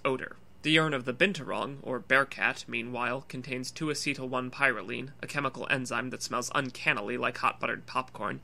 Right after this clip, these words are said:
and the beaver's anal glands produce a substance known as castoreum, which contains the same chemical esters as raspberry flavoring. Even Shakespeare wasn't above hacking out the odd cash grab sequel.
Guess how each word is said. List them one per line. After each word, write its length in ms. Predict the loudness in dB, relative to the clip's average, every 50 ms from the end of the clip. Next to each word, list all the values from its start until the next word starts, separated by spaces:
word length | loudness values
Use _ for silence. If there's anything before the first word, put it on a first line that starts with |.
| -10 -6
and 100 | -2 -2
the 60 | 2
beaver's 400 | 4 4 4 6 4 0 0 0
anal 280 | -2 -2 -2 -2 -4 -2
glands 340 | 0 2 2 2 0 -4
produce 340 | -6 -6 -2 -2 -2 -2 0
a 60 | -2
substance 560 | 0 0 0 0 0 -4 -6 -6 -6 -4 -4 -4
known 160 | -4 -4 -4
as 80 | -6
castoreum, 720 | -2 0 0 2 2 0 0 0 0 2 2 -2 -2 -4 -6 -10 -6 -4
which 180 | -4 -4 -2
contains 400 | -4 -6 -4 -2 -2 -4 -4 -4
the 80 | -6 -4
same 260 | 0 2 2 2 2
chemical 400 | -2 -6 -8 -8 -6 -6 -4 -4
esters 380 | -4 -4 -4 -4 -4 -4 -4 -4
as 160 | -6 -6 -2
raspberry 500 | -2 -2 -2 -2 -4 -6 -6 -4 -4 -6
flavoring. 640 | -8 -4 0 0 0 0 0 -4 -8 -10 -10 -14 -16 -18 -18 -20 -20 -18 -18 -18 -18 -20 -18 -18 -18 -10 0
Even 260 | 2 2 2 2 0 0
Shakespeare 540 | 2 4 6 4 4 2 -2 -2 -2 -2
wasn't 300 | 0 0 0 0 -2 -4
above 220 | 0 2 2 2 2
hacking 400 | 4 4 4 4 4 -2 -2 -2
out 140 | -2 0 0
the 140 | 0 0
odd 280 | 2 2 2 0 -2 -4
cash 280 | 2 2 2 2 2 0
grab 280 | 0 2 2 2 2 0
sequel. 480 | 2 2 2 2 0 -6 -14 -16 -16